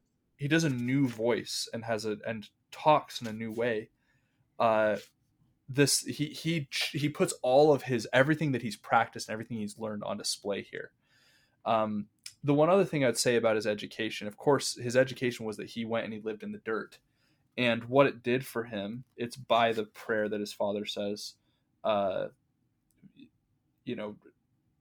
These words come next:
"Well pray you, father. Now, good sir, what are you?" Edgar says,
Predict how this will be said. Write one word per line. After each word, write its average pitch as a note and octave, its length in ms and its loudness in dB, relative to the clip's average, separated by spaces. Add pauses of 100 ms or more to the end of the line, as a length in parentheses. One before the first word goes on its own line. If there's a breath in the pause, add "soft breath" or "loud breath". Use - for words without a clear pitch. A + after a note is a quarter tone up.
(120)
"Well B2+ 220 4
pray B2 200 2
you, A2+ 120 -2
father. G#2+ 420 0
Now, B2 220 4
good B2 220 -2
sir, A#2+ 240 0
what A2 240 0
are A2 80 -2
you?" A2 360 -4 (360 soft breath)
Edgar C3+ 300 2
says, A2 420 2